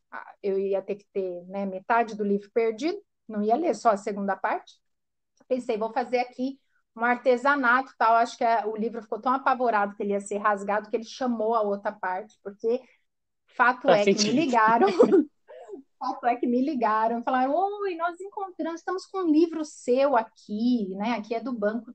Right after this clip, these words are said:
Speaker 1: tal, não sei o quê." Eu falei, "Nossa, gente, meu coração disparou." Foi uma alegria tão grande. E, e é verdade, foi mesmo.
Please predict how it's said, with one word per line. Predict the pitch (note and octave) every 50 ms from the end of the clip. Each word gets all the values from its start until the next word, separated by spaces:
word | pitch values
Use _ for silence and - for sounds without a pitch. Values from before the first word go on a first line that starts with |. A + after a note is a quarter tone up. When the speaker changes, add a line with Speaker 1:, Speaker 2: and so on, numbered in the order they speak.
| _ _
Speaker 1:
tal, | F#3 E3+ F#3 G3+ G#3+ G#3 G3 G3
não | F#3+
sei | - - G#3+ G#3
o | G#3
quê." | - _ F#3 F3+ G#3 G#3 G#3 - _ _ _ _ _ _ _
Eu | A#3+ -
falei, | D4 D4 D#4
"Nossa, | D4+ C#4+ D4 D#4+ D#4+ D#4+ - B3+
gente, | A#3 C#4 D4 D4+ D4 B3+
meu | A#3+ A#3+
coração | B3+ B3+ B3+ C4 B3+ C4+ B3+ B3+
disparou." | B3+ - - C#4 C4+ A#3+ A#3 A#3
Foi | C#4+ C4+
uma | D4 D4+
alegria | C#4 B3+ A#3+ G#3 A3 G#3+ G#3
tão | G#3+ C4 C#4 C4+
grande. | A#3 A3 A#3 A#3+ A#3 G#3+ G3 G3+ G#3+ G#3+ - _ _ _ _ _ _ _
E, | - B3+ C4 C4+ C4+ B3+ - -
e | A#3+ A#3+
é | A3+
verdade, | A3 D4+ D#4 C#4 A#3+ A#3 A3 G#3 -
foi | - A3+ B3+
mesmo. | D#4 C#4 A3+ G#3+ G#3 G#3 - G#3